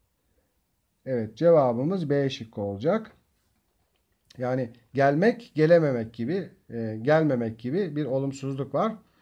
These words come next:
On dört, yukarıdaki paragrafa göre Ayşe teyze için aşağıdakilerden hangisi söylenemez?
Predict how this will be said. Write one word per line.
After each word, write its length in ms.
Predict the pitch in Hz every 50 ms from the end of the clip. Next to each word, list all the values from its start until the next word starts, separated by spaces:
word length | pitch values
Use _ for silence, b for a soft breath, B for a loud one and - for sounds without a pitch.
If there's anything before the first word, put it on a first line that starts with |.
| b b b b b b b b b b b b b b b b b b b b b b b _ -
On 260 | 202 233 269 254 233
dört, 280 | 233 262 269 262 269 B B B B B B B B B B -
yukarıdaki 640 | 170 180 180 202 220 226 220 247 254 247 302 311 -
paragrafa 540 | 269 254 240 240 233 233 247 233 240 262 269
göre 220 | 233 226 190 160
Ayşe 400 | 139 135 143 156 170 - 247 254
teyze 320 | 254 240 226 202 180 175 165
için 180 | 156 - 139 127
aşağıdakilerden 800 | 123 156 165 - 208 208 208 208 180 175 165 147 143 135 131 127
hangisi 500 | 135 202 226 208 190 180 170 185 254 226
söylenemez? 1300 | - - 180 170 160 160 156 151 147 143 135 127 123 120 120 117 113 113 107 107 - - - -